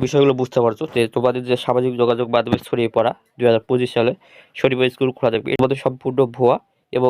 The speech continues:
এটা নিয়ে কিন্তু অনেক অভিভাবকরাও কিন্তু কনফিউজে ছিল যে দুই হাজার পঁচিশ সাল থেকে আদৌ শনিবার স্কুল খোলা থাকবে কি না। আশা করি তোমরা বিষয়টা ক্লিয়ার হয়ে গেছো। তো যদি তোমাদের সত্য নিউজে প্রকাশ হয় সেক্ষেত্রে কিন্তু সেটা তোমাদের শিক্ষা মন্ত্রণালয় থেকেই প্রকাশ হবে,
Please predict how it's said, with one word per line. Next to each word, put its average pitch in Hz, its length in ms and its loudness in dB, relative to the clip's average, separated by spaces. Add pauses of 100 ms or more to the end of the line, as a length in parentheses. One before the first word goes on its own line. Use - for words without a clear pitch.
এটা 127 200 -2
নিয়ে 139 140 2
কিন্তু 147 200 -2
অনেক 120 260 0 (480)
অভিভাবকরাও 131 480 2
কিন্তু 135 260 -4
কনফিউজে 131 500 0
ছিল 123 180 -2 (320)
যে 113 100 4 (400)
দুই 123 80 2
হাজার 123 160 2
পঁচিশ 139 240 0
সাল 135 140 2
থেকে 127 200 0 (220)
আদৌ 127 280 0 (840)
শনিবার 127 320 2
স্কুল 131 220 -6
খোলা 120 220 -2
থাকবে 139 340 -2
কি 117 140 -4
না। 135 80 -2 (100)
আশা 123 140 -4
করি 139 120 -4
তোমরা 127 240 -2
বিষয়টা 123 320 -2
ক্লিয়ার 117 340 -2
হয়ে 135 240 0
গেছো। 123 240 -2 (600)
তো 131 80 2
যদি 131 240 4
তোমাদের 165 280 -2
সত্য 131 300 -2
নিউজে 151 260 2
প্রকাশ 127 320 0
হয় 123 180 -2
সেক্ষেত্রে 135 260 -2
কিন্তু 147 180 -4
সেটা 131 140 2
তোমাদের 131 320 -2
শিক্ষা - 260 -4
মন্ত্রণালয় 127 380 0
থেকেই 143 240 -4 (400)
প্রকাশ 131 280 0
হবে, 120 180 0